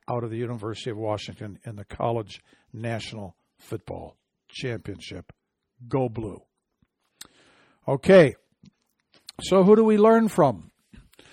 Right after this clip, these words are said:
You know, people don't learn from the Bible. They don't read, they've got Christians who won't learn anything from the Bible. They don't read it.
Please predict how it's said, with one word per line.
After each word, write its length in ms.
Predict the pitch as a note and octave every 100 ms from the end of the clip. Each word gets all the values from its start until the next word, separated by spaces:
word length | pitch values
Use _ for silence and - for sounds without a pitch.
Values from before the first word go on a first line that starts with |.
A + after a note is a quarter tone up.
| - _ -
You 100 | D#3
know, 140 | A3
people 340 | - A3 G3+
don't 280 | F3+ G3 F#3+
learn 300 | D#3+ F3+ F3+
from 200 | - D3
the 80 | C3+
Bible. 460 | A#2+ C3+ D3 D3 F3
They 80 |
don't 140 | B2+ B2+
read, 120 | C3
they've 160 | E3+ F3
got 200 | D3+ -
Christians 420 | F#3 F3 D3+ A#2+
who 80 | B2+
won't 220 | B2 A#2+
learn 280 | A#2+ A#2+ B2
anything 420 | D3+ D#3 C3+ B2+
from 180 | G2 A2
the 80 | G#2
Bible. 360 | G2 G#2+ A#2 A#2
They 100 | A2
don't 220 | A2+ A2+
read 180 | B2+ C3+
it. 200 | C3+